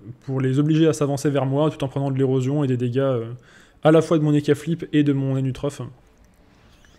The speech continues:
Et bon, bah évidemment, avec le panda qui me ramène direct, c'est un peu plus compliqué, mais là, voilà, je mets directement le Lapino, le ralliement pour vraiment me replacer au maximum. Je mets des, un petit peu des P M, là, je vois que j'ai pas grand chose à faire non plus. Un mot de régène pour me sécure.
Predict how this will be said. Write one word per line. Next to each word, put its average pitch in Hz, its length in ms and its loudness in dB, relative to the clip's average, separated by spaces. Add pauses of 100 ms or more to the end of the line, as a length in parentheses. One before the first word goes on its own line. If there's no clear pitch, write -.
(960)
Et 139 220 2
bon, 131 140 0
bah 127 100 2
évidemment, 139 300 4
avec 143 180 4
le 147 60 2
panda 147 240 2
qui 147 100 -2
me 143 60 0
ramène 147 180 2
direct, 151 300 4
c'est 147 80 -4
un 135 60 -4
peu 139 100 -2
plus 151 100 -4
compliqué, 151 420 -2
mais 151 120 2
là, 147 100 4
voilà, 127 220 0
je 120 100 -4
mets 139 100 -2
directement 143 600 0
le 143 160 2
Lapino, 151 680 0 (460)
le 151 140 4
ralliement 165 480 4
pour 147 160 0
vraiment 147 220 2
me 156 80 0
replacer 147 300 -4
au 147 60 0
maximum. 147 580 -4 (180)
Je 143 120 -6
mets 143 100 0
des, 135 320 2
un 135 60 -2
petit 131 160 -10
peu 143 100 -4
des 131 140 -2
P 135 100 -2
M, 143 140 -2
là, 131 80 -2
je 123 40 -4
vois 120 100 -4
que 117 60 -8
j'ai 123 60 -4
pas 135 160 -4
grand 131 220 -4
chose 139 180 -4
à 131 80 -2
faire 131 180 -8
non 131 120 -6
plus. 147 260 -4 (720)
Un 139 80 -2
mot 147 120 2
de 147 60 2
régène 147 280 4
pour 147 100 -4
me 139 100 -2
sécure. 156 640 -2